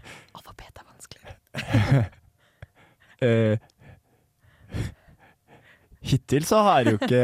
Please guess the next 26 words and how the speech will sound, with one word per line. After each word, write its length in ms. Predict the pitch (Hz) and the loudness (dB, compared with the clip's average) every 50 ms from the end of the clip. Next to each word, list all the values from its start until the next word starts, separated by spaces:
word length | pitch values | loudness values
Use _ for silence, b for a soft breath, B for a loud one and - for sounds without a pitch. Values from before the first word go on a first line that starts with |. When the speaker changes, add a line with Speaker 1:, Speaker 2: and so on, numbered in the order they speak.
| 123 127 131 131 120 B B B B B B B B B | 4 4 4 2 0 B B B B B B B B B
Speaker 2:
eh, 280 | - 131 131 123 123 123 | 0 0 2 2 2 2
det 140 | 120 113 113 | 0 0 -2
vært 140 | 117 117 - | -2 -2 -4
så 220 | - - 120 110 107 | -4 -2 -2 0 2
mye 220 | 104 107 107 104 107 110 - | 2 2 2 0 -2 -2 -2
i 80 | 113 | -2
livet 160 | 104 107 101 92 90 | -2 0 0 0 -2
mitt 100 | 87 - | -4 -4
som 220 | - 98 95 95 | -4 -4 -2 -2
kan 160 | - 107 101 101 | -2 -2 -2 0
gjøre 80 | 87 | 0
meg 80 | 87 - | -2 -2
sint. 160 | - 104 - | -4 -2 -4
Jeg 80 | 110 - | -2 -2
kan 80 | 156 | 0
bli 80 | 156 170 - | -2 -2 -2
oppgitt, 640 | - 143 - - _ _ - 165 190 - - - - | -4 -8 -8 -8 _ _ -2 -2 -2 -2 -4 -14 -10
men 160 | - 156 147 | -4 -2 -2
det 60 | 151 147 | -2 0
føler 220 | - 185 165 139 123 | 0 0 0 2 2
jeg 40 | 123 | 0
en 20 | |
litt 160 | 131 131 - - | 0 -2 -2 -2
sånn 140 | 135 131 123 B B B B B B B B - | 0 0 -2 B B B B B B B B -4
moderat 500 | 117 117 120 120 135 123 113 110 127 - | -2 0 0 0 0 0 0 0 -2 -4
sint. 460 | - - 190 262 185 - - - - | -4 -2 0 0 0 -2 -6 -20 -20